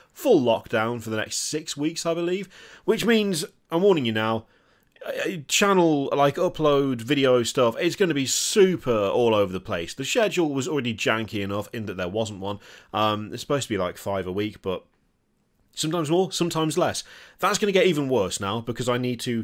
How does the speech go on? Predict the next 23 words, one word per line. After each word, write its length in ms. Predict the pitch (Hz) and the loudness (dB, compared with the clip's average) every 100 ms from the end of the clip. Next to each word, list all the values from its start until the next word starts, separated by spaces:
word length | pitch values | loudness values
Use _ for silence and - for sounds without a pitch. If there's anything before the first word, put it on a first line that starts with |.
| - | -4
teach 340 | - 202 - | -4 -4 -4
my 140 | 147 123 | -4 -2
five-year-old 640 | 147 135 123 104 101 104 | 0 0 0 2 2 0
from 240 | - 123 101 | -2 -4 -2
home, 360 | 104 98 110 - - - _ - | -6 -6 -8 -14 -20 -20 _ -8
uh, 160 | 101 104 | -4 -2
whilst 220 | 113 143 | -2 0
also 240 | 127 127 | 0 0
looking 260 | 117 123 117 | 0 -2 -4
after 200 | 110 113 | -4 -4
my 160 | 110 | -4
near 180 | 104 104 | -2 -2
three-year-old 640 | 98 - 117 92 87 95 110 | -4 -4 -2 -2 -4 -6 -6
at 160 | 107 | -10
the 80 | 92 | -8
same 240 | 98 90 | -8 -8
time, 320 | 85 92 92 92 - _ _ 123 | -6 -6 -6 -10 -20 _ _ 0
and 340 | 160 170 160 131 | 2 0 -2 -6
attempt 360 | 127 139 139 | -6 -6 -6
to 80 | 131 | -6
make 380 | 123 123 117 - _ _ _ 117 | -2 -2 -4 -14 _ _ _ -4
videos 440 | 117 104 98 90 | 0 0 -2 -8
too, 440 | - 180 127 117 | 2 4 4 0